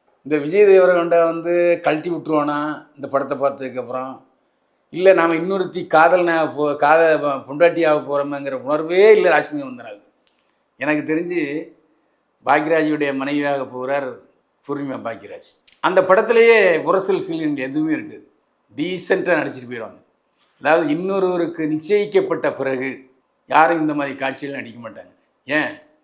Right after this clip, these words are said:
அஜித் எடுத்துங்க, எவ்வளோ தலையில நின்னாங்க,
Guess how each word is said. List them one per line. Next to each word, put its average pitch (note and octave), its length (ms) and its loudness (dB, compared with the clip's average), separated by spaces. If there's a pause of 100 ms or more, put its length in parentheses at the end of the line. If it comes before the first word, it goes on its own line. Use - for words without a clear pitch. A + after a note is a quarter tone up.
(160)
அஜித் C#3+ 300 -6
எடுத்துங்க, D3 500 -4 (680)
எவ்வளோ C#3 400 0
தலையில D#3+ 440 -2 (440)
நின்னாங்க, C3+ 460 -10